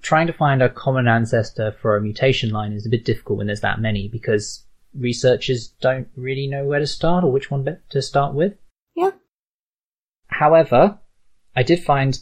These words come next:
Speaker 1: that, uh, P K D one mutations can cause autosomal dominant polycystic kidney disease in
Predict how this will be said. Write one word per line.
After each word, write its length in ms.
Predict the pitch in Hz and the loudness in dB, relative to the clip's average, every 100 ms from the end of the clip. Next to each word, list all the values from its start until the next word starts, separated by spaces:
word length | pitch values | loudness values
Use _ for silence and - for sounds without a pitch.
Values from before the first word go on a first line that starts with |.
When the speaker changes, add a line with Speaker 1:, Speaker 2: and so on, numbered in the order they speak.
| - | 4
Speaker 1:
that, 320 | 131 127 - | 4 4 2
uh, 300 | 127 127 123 | 2 2 2
P 140 | - | 0
K 160 | 170 156 | 2 4
D 140 | 135 | 4
one 320 | 131 135 135 120 | 4 2 2 2
mutations 840 | 117 113 107 - 113 113 110 - | 0 2 2 2 0 0 -2 0
can 160 | - 113 | 2 4
cause 360 | 120 113 113 - | 6 4 4 2
autosomal 540 | 120 127 127 120 117 | 4 4 4 2 2
dominant 540 | 120 120 117 113 113 - - | 2 2 2 2 0 -4 -4
polycystic 540 | - 110 - - - - - | 0 0 0 -2 -4 -8 -8
kidney 280 | - 117 113 | -2 0 0
disease 560 | 113 104 107 107 104 - | -2 -2 -2 -2 -2 2
in 500 | 117 113 113 113 113 | 2 2 0 0 -4